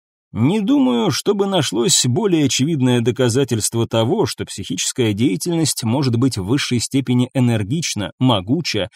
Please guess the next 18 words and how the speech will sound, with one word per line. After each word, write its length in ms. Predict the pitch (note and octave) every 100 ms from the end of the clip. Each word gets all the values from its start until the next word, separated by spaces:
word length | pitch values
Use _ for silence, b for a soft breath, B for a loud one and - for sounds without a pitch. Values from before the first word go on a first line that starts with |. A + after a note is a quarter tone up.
| B -
и 80 | C#3+
в 80 |
то 140 | - G#3+
же 120 | C3+
время 480 | B2 E3 C#3+ C3 F#2
ненормальна 840 | B2 D3 C3 A2 G2+ C3+ C3+ A#2 A2+
относительно 720 | A#2+ A2+ G#2+ B2+ A#2+ A#2 A#2
одного 680 | B2+ B2 B2+ B2 G3+ G3+ -
какого-нибудь 800 | - A#2+ D3 C3+ B2+ A#2 A#2 - -
пункта. 460 | A#2 G#2+ - - - _ _ _ _
Кто 240 | - - C3
знаком 460 | G#2+ A#2 C3 B2+
с 80 | G2
произведениями 880 | - A#2 G#2 A#2+ A#2+ B2 A#2 A2 G#2+
госпожи 520 | G#2+ - A#2+ G#2 A#2
Ройе 520 | B2+ F#3 C#3 A2 A2 -
и 120 | B2
Конта, 560 | - A#3 G#3 B2 -